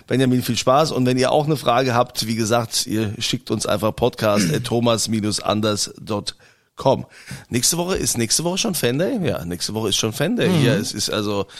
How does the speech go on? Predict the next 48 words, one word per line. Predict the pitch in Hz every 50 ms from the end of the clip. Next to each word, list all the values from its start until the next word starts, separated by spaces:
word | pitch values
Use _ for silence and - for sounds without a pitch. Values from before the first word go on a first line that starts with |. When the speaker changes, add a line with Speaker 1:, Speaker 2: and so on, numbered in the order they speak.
| - - - - - - - - -
Speaker 1:
ähm, | - 107 107 101 101 104 101 101 98 87 -
da, | - 107 101 104 104 104 110 123 139 160 202 233 220 208 202 196
ähm, | 190 175 165 156 156 147 - 73 69 110 107 104 104 107 101 92
werden | 113 127 143 165
wir | 196 196 185 - 113
nächsten | 143 143 170 170 - 220 196
Freitag | - - 143 131 117 117 113
nochmal | 123 123 113 113
kurz | 104 - 117 110 92 - -
drauf | - 104 - - 92
eingehen, | 64 78 98 95 95 85 82 92
oder? | 135 190 277 262 185 143 113
So | - - 120
ganz | - 127 127 127 -
kurz, | - - 117 113 107 -
so | - 120 117
vielleicht | 104 - 120 120 123 117
als | 120 113 - -
kleinen, | - 110 113 120 123 120 117 113 - - _ _ _ _ _ _ _ _
so | _ - -
einen | 110 -
kleinen | - 110 107 123 123
Vorgeschmack, | 113 - - 120 127 135 135 - - 131 120 117 107 - - -
was | 107 - 107 - - - - - - -
Speaker 2:
Können | - - 165 214 285 294
wir, | 165 117
Speaker 1:
ne? | 117 127 151 208 233
Speaker 2:
ja. |
Speaker 1:
Also, | - - 233 208 - - 101 101 - - - - - - - _
Speaker 2:
Gerne. | - 147 156 208 240 202 131 120 131 135 151 - - 131 113 113
Speaker 1:
also, | 113 127 120 120 113
weil | 117 120 120 113
bis | 101 110 -
dahin | - 117 120 127 120
weißt | 104 110 117 113 -
du | 160
ja | 139
auch | 123 123 -
schon | - 156 135
mehr, | 127 127 131 135
da | 123 113
können | - 120 113
wir, | 120 117 110 -
können | - 107
wir | 110 107
da | 113 110
noch | 123 151 151
mal | 143 139 131 113 -